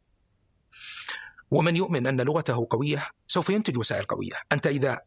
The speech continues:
قلت: "هذه لغة الشعوب الإسلامية، ولغة، و-، ولغة أساسية لعدد من الدول العربية، ولغة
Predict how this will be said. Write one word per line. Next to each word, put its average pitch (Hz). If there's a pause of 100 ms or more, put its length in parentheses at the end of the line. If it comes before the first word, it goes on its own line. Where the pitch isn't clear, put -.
قلت: -
"هذه 139
لغة 156 (720)
الشعوب 156
الإسلامية، 104 (600)
ولغة، 156 (880)
و-، 143
ولغة 151
أساسية 156
لعدد 135
من 123
الدول 107
العربية، 104 (440)
ولغة 156